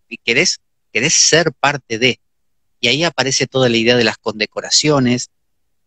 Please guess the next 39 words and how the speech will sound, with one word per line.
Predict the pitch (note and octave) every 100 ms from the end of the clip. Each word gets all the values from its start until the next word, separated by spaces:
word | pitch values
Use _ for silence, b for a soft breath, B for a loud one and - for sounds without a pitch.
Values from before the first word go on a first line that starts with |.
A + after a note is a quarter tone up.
| _ _
estas, | - C3+ A#2 -
estos | - B2 G#2
dones, | C3 C#3+ C3+ C3 B2+ - _ _
las | A2 - -
técnicas | D3 B2+ C3+ B2 - B2+ C3 - _ _ _
que | A#2
te | -
ascienden, | A2 - C3+ C#3+ C#3+ C3 A#2+
que | A#2
ahora | A#2+ A#2+
sos, | - B2 A#2+ - -
eh, | G#2 G2+ G2+
no | G#2
sé, | - - _ _ _
si | -
sos | - B2+ A#2+ - -
cristiano | - A2+ - B2+ B2+ B2
evangélico, | A2+ A2+ A2 C3+ C#3+ A2+
ahora | A2 A2+
sos | A#2+ A2
el, | G#2+ G2 G2 _ _ _ -
el | A2
anciano, | G#2+ - - C3+ C#3 C3 A2 A#2+ C3+
¿viste? | - -
El | G2
que | G2+
tiene | - G#2+
más | G#2 -
experiencia, | G2+ - A#2 C3 A#2+ G#2+
o | G#2
el | G#2
pastor, | - - - D#3 D3+
o | G#2+
el |
ayudante | G#2 A2 A#2 B2+ A#2
del | G2+
pastor. | - - - D3 C3+ _ _ _ _ _ -
Eso | F#3+
es | -